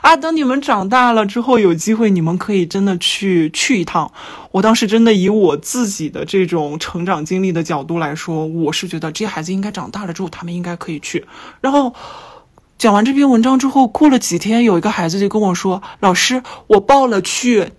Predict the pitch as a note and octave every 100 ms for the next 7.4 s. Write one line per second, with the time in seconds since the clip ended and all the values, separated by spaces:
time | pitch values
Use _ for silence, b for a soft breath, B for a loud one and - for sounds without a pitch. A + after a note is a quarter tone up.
0 | - - A#3 A#3+ B3 A#3 A#3 A#3 G3+ G3+
1 | A3+ G3+ E3 D#3+ D#3+ D#3+ F#3 F3+ E3 F3
2 | F3+ G3 - A#3 G3 F#3+ E3+ E3+ - B
3 | B B B B B _ C#4+ C#4 D#4 -
4 | F4 D#4 - - - - B B B B
5 | B B B - E4 E4 D#4+ B3+ B3+ D4+
6 | C#4+ B3+ B3+ G3+ - G#3 A#3+ - C4 C4
7 | G#3 F3+ E3+ E3+